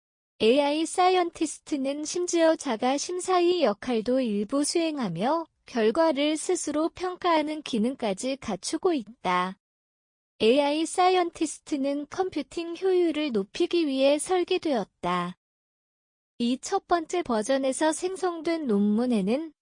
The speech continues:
가끔씩 결함이 있지만 에이아이 사이언티스트가 과학적 진보를 크게 가속화할 수 있는 잠재력을 보여준다. 하지만 에이아이 사이언티스트는 현재까지로서는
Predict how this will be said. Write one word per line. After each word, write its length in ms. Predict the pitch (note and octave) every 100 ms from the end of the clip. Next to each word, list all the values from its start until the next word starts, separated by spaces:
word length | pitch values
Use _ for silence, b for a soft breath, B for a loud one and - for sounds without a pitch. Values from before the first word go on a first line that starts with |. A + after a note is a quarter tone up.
| _
가끔씩 640 | - G3+ - D#4+ D#4 F#4+
결함이 440 | D4 C4 C4 C#4+ C4
있지만 560 | G#3 - A#3 B3 C#4 A3
에이아이 400 | G#3 C#4 D4+ D#4+
사이언티스트가 1400 | - E4+ E4+ D#4+ D#4+ - D4+ - - D#4 C#4+ D4 D4+
과학적 580 | D4+ C4+ C4+ - F4+ F4
진보를 680 | - A#3+ B3+ B3+ A3 C4 C#4+
크게 360 | - D#4+ D#4+ D#4+
가속화할 680 | - G#3 D4+ D#4 F4+ E4 D#4+
수 160 | -
있는 480 | C#4+ B3+ A3+ B3+ C4+
잠재력을 800 | - G3+ F#3+ G#3 D4 C#4 B3+ C4+ -
보여준다. 960 | A#3+ B3 C#4+ C4 A3+ F#3 E3+ E3+ F3+ _ _ _ _ -
하지만 520 | F#4 F#4 F#4 F4+ D#4
에이아이 400 | A3+ C#4 D4+ D#4+
사이언티스트는 1200 | - F4 E4+ D#4 D#4+ - - - - D#4 D4+ D4
현재까지로서는 1400 | E4 F4+ F#4+ F4+ E4+ E4 D4+ C4+ - A3+ F#3+ A#3+ D4